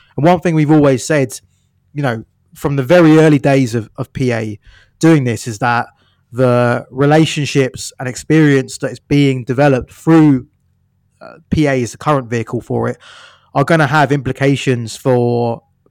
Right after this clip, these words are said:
far-right organising in Britain for, you know, decades to come, right? So, okay, it, as, as we'll get on to discuss in a moment, you know, P A is on kind of rocky gr-, rocky ground, but, um, you know,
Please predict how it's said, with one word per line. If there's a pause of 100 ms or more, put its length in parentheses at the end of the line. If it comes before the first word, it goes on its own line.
(580)
far-right
organising
in
Britain
for, (140)
you
know,
decades
to
come, (540)
right?
So, (580)
okay,
it, (200)
as, (180)
as
we'll
get
on
to
discuss (100)
in
a
moment,
you
know, (800)
P
A
is
on
kind
of
rocky
gr-, (120)
rocky
ground,
but,
um, (460)
you
know,